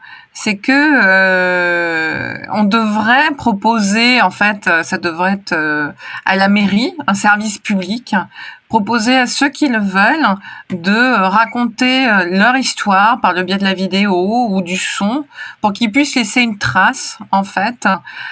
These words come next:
à, à leurs enfants, à la ville, à qui ils veulent, en fait, pour pas que, quelque part, ils disparaissent, euh,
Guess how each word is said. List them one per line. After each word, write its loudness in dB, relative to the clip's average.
à, 4
à 0
leurs 0
enfants, 4
à 4
la 0
ville, 0
à 4
qui -2
ils 0
veulent, 2
en 2
fait, -4
pour -14
pas 0
que, 0
quelque 0
part, 2
ils 0
disparaissent, -2
euh, 0